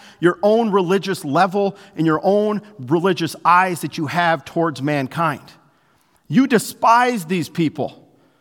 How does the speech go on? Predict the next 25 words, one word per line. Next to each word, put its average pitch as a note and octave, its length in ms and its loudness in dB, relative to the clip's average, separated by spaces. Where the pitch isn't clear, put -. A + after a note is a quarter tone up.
But E3+ 100 0
I'm F#3 120 2
telling A#3+ 400 0
you, F#3+ 240 -2
when B2 140 -6
Jesus' D#3+ 440 -6
kingdom D3+ 380 -4
come, G#2+ 300 -14
and A#2 100 -8
when D#3 100 -2
it - 140 -6
came, A#2 420 -4
Jesus E3+ 400 -4
is C3+ 80 -6
saying B3+ 480 -2
this F3+ 240 -2
to B3 380 -2
the G3+ 100 -4
religious F#3 380 -2
people G3+ 260 -4
so F#3 160 -6
that E3+ 140 -6
they F3 100 -8
can F#3+ 220 -2
understand G3 880 -4